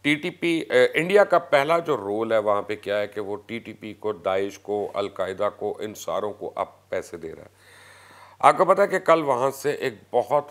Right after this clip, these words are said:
बड़ी कंसाइनमेंट पकड़ी गई है, तीन बिलियन पाकिस्तानी रुपीस की।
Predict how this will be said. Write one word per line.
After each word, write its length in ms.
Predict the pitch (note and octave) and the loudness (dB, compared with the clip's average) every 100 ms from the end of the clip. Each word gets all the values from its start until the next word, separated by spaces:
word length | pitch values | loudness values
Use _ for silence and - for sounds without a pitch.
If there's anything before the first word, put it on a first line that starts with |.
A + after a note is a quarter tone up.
| - | -6
बड़ी 180 | A2 | -6
कंसाइनमेंट 760 | A2 - G2+ - F#2 F#2 G2 G2 | -6 -10 -10 -10 -12 -10 -12 -14
पकड़ी 300 | - - F2+ | -16 -14 -16
गई 160 | E2 | -12
है, 80 | G2+ | -10
तीन 560 | G2+ - A#2+ C3 C3 - | -10 -10 -10 -8 -10 -12
बिलियन 360 | G#2+ G2+ G#2+ G2+ - | -12 -8 -10 -10 -8
पाकिस्तानी 600 | F#2 - F2+ F#2 F2+ F#2 | -10 -10 -10 -8 -8 -10
रुपीस 440 | E2 - E2 - | -14 -18 -20 -20
की। 220 | - - | -20 -20